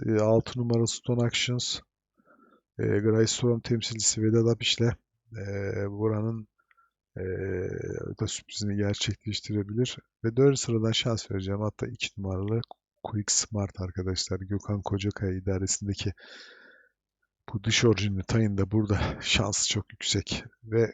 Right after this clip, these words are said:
e, ikinci altanın beşinci ayağında bir, yedi, altı, iki olarak geçeceğiz. Evet, altılımızın son ayağı. Onuncu koşu. İstanbul'da, e, bir maiden dişi yarışla sona erecek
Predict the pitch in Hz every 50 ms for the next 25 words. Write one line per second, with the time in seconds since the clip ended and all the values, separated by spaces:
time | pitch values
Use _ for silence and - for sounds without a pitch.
0 | - - - 101 98 98 98 98 101 101 104 98 101 104 104 - - - - 117
1 | 117 - - 113 117 - - 117 107 107 113 107 101 95 - 107 101 98 95 104
2 | 101 - - 107 101 104 104 98 101 98 98 101 113 117 - _ _ _ _ _
3 | _ _ - _ _ _ _ _ _ _ - 117 110 104 107 107 104 101 107 101
4 | 104 107 107 107 110 - - 156 156 127 - - - 110 98 92 92 92 - -
5 | - 95 - - - 95 90 - - - - _ _ _ _ _ _ _ - -
6 | 135 139 117 - - - - 123 - 117 120 117 110 - - 123 113 113 110 107
7 | 127 135 - - 131 127 123 117 113 110 110 107 107 - _ _ _ _ _ -
8 | - - - _ _ _ _ _ _ _ - 123 123 123 123 123 113 120 - -
9 | 98 - - 113 117 - _ _ - _ _ - - _ _ _ _ - - -
10 | - - _ _ _ _ - - - - - 117 113 107 101 98 95 107 113 101
11 | 78 - - - 127 117 113 98 101 104 104 107 107 104 104 104 101 104 107 -
12 | - - 117 - - - - - 98 92 95 95 - - 113 110 - - 117 113
13 | 117 117 107 95 87 80